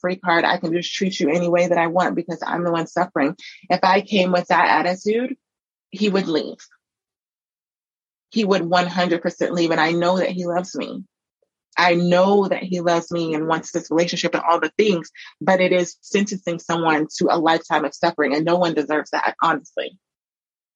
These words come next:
So the expectation for your partner to stay in a situation where they're continuously suffering and you're not doing anything about it is unrealistic. That's why I'm here to give you the tools. That's why I'm here to help you navigate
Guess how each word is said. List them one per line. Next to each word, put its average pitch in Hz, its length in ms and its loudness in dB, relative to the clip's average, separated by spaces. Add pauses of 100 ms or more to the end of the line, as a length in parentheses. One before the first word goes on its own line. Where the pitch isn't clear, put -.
(1200)
So 196 160 2
the 185 160 4
expectation 185 720 0
for 170 200 2
your 160 160 2
partner 170 360 -2
to 165 160 -2
stay 175 320 0
in 165 80 2
a 160 40 0
situation 165 580 -2
where 160 120 -2
they're 156 80 0
continuously 160 680 -4
suffering 156 640 -2 (340)
and 170 160 0
you're 175 140 2
not 175 240 2
doing 170 240 0
anything 170 380 -2
about 156 320 2
it 214 100 2
is 180 240 0
unrealistic. 165 840 -2 (1600)
That's 185 340 2
why 175 200 2
I'm 165 160 -2
here 165 360 -2
to 156 200 -6
give 170 240 0
you 170 100 0
the 160 120 0
tools. 156 400 0
That's 175 220 2
why 180 100 0
I'm 175 100 -2
here 180 180 -2
to 160 60 -2
help 165 280 -4
you 160 180 -2
navigate 160 600 0